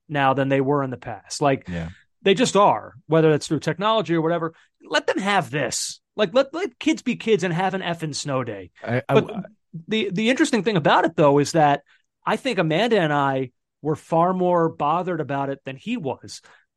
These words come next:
Speaker 1: because he doesn't really know much differently. There were no snow days last year 'cause it didn't snow. So he hasn't really had one since kindergarten.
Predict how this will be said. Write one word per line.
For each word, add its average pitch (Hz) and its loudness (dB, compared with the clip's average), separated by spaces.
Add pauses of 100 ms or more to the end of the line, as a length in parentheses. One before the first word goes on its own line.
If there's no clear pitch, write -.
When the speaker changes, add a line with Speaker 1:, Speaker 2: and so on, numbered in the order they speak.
(220)
Speaker 1:
because 180 4
he 160 0
doesn't 208 0
really 185 4
know 170 4
much 151 -4
differently. 135 -2
There 135 0
were 156 4
no 175 4
snow 202 0
days 170 0
last 156 0
year 151 -2
'cause 139 -10
it 147 -8
didn't 160 -4
snow. 120 -8
So 147 -4
he 151 2
hasn't 180 0
really 185 0
had 165 2
one 160 -2
since - -14
kindergarten. 113 -4